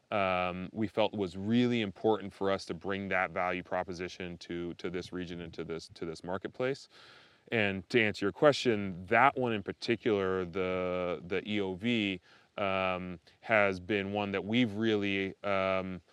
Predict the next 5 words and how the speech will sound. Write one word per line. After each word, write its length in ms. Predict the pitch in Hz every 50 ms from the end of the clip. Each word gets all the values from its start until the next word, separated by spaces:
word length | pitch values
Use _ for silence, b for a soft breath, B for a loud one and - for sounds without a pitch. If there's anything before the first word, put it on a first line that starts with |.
| b b b -
appreciated 840 | 110 - - - 123 117 - - - 104 101 98 95 95 92 90 87
because 800 | 98 87 - - - - 120 117 120 117 113 110 104 95 - B B B B B B 101 101
the 240 | 92 104 98 95 95
monitoring 640 | 92 101 107 113 127 127 127 117 110 107 101 95 90
framework, 600 | - - - 92 92 98 113 123 131 135 147